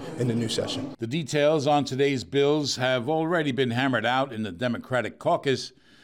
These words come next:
Speaker 2: so today's final voting session is not expected to include any last-minute surprises, although, technically speaking, a bill could find its way to the floor without a committee hearing,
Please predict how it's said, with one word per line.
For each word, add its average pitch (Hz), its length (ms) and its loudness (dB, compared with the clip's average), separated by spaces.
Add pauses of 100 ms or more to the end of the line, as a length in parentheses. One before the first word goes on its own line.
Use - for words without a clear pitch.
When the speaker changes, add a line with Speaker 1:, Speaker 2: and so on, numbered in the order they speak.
(120)
Speaker 2:
so 143 180 -2
today's 185 360 2
final 170 320 0
voting 143 400 0
session 135 560 0
is 131 220 0
not 208 180 -2
expected 143 600 -2
to 123 180 -4
include 131 540 -2 (320)
any 139 200 0
last-minute 120 720 -2
surprises, 131 680 0 (320)
although, 147 500 0
technically 127 540 -2
speaking, 147 720 0 (240)
a 117 80 -4
bill 196 260 2
could 202 300 0
find 127 300 2
its - 200 -4
way 120 220 0
to 113 140 -6
the 107 100 -4
floor 123 420 -2
without 131 460 0
a 202 60 2
committee 101 320 -6
hearing, 113 420 -4